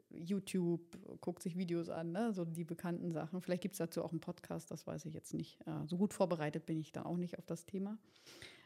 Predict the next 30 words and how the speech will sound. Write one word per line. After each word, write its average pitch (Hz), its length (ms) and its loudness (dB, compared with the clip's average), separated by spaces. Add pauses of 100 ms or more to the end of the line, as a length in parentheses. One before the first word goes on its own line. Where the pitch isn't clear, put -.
(220)
Ähm, 156 540 2 (200)
aber 156 720 0
ja, 185 320 2 (120)
also 180 300 2
wie 190 100 2
kriegen 226 320 4
wir 190 120 6
das 175 180 2
Negative 196 580 4
eigentlich 180 380 0
aus - 140 -6
diesen 175 400 2 (120)
Wörtern 185 460 4
raus, 135 340 -2
ne? 170 300 2
Und, 175 400 0
äh, 175 220 -2
ich 170 100 -6
hab 185 80 -4
mich 190 100 2
mal 190 160 4
so 185 60 4
ein 175 80 2
bisschen 196 240 2
mit 185 140 2
den 175 120 4
Definitionen 175 840 2 (400)
parallel, 175 720 4
äh, 170 200 0
gerade 151 560 2